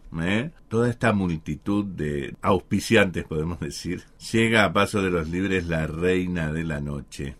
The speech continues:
de la mano del Grupo de Teatro La Botarga. Iván Colunga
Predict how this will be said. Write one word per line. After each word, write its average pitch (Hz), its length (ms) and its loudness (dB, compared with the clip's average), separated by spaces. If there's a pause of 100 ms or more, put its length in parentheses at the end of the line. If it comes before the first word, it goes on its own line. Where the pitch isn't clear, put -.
(100)
de 76 240 -8
la 80 140 -4
mano 92 420 -2 (240)
del 85 840 0
Grupo 87 280 -2
de 80 60 -2
Teatro 80 560 -2 (180)
La 82 180 -6
Botarga. - 680 -10 (260)
Iván 120 580 4
Colunga 107 880 0